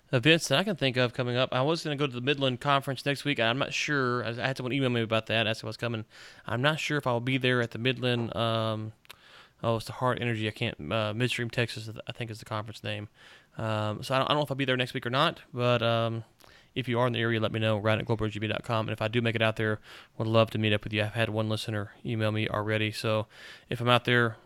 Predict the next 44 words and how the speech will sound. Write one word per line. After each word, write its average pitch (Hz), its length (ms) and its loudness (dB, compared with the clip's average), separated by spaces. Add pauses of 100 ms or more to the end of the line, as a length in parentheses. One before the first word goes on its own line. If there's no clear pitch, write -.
I'll - 60 -8
be 113 80 -2
happy 113 220 -2
to, 107 180 -2 (280)
um, 107 320 -2 (560)
have 120 160 0
a - 20 -6
cup 120 120 -2
of - 60 -8
coffee 107 360 0
or 104 100 -6 (100)
shake 113 180 -2
your 110 100 0
hand 107 260 2
or, - 180 -4 (160)
or 113 120 -6
whatever 110 400 0
at 107 260 0
the 104 220 -4
conference. - 580 -4 (460)
Um, 117 360 4
beyond 165 360 2
that, 196 280 4
I 156 80 -2
don't - 240 -6
think 202 240 -2
we 160 100 0
have 160 260 2
any 165 200 0
other 160 140 0
potential 147 500 -4
events 131 440 0
that - 160 -8
I 175 100 -2
can 139 160 -2
think 220 240 -2
of, 113 160 2
Josh. 127 420 -2
You, 151 200 -4
you, 143 180 -6
anything 165 300 0
you 180 80 0
know 196 160 2
of? 214 200 -4